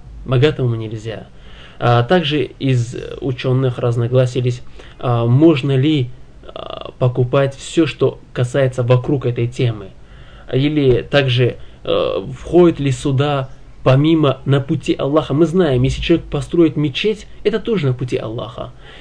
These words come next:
Если он еще что сделает, это тоже все на пути Аллаха. Вот это понимание сюда входит или нет, то есть из ученых, которые упомянули, что сюда это тоже входит.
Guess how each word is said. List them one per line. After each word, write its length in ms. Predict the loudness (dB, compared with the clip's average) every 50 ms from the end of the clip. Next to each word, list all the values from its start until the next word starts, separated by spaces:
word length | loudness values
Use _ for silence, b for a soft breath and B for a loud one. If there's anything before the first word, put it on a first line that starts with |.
| B
Если 200 | B 0 2 4
он 100 | 6 6
еще 160 | 6 4 2 0
что 220 | -4 -2 -2 -2
сделает, 340 | -2 -2 0 2 2 2 2
это 120 | 0 -6
тоже 200 | -4 -4 -4 -2
все 160 | 0 0 0
на 60 | 0 0
пути 260 | -2 -2 -4 -2 -4
Аллаха. 500 | -4 -4 -4 -4 -4 -6 -8 -12 -12 -14 B B B B B B B
Вот 200 | 6 6 6 6
это 140 | 6 4 0
понимание 640 | 0 0 0 2 2 2 2 0 0 0 0 0 -2
сюда 240 | -2 -2 -2 -2
входит 380 | -2 -2 -4 -2 -2 -2 0 0
или 140 | 0 0 0
нет, 260 | 0 -2 -4 -4 -6 B B B B B B B B B 2
то 420 | 6 6 6 6 6 2 0 -6 -12 -20 -20 -20 -20 -20 -20 -12
есть 360 | -8 -4 -2 0 0 0 -2
из 160 | -2 -2 0 0
ученых, 440 | -2 -2 -2 -2 0 0 0 -2 -2
которые 360 | -6 -4 -2 2 2 2 2
упомянули, 460 | 2 0 -2 -2 0 0 2 2 2
что 180 | 0 0 0 0
сюда 420 | 0 0 -2 -4 -2 -2 -2 -2
это 160 | -2 -2 -4
тоже 300 | -4 -2 -2 -2 -2 -4
входит. 440 | -6 -10 -12 -12 -12 -12 -12 -14 -14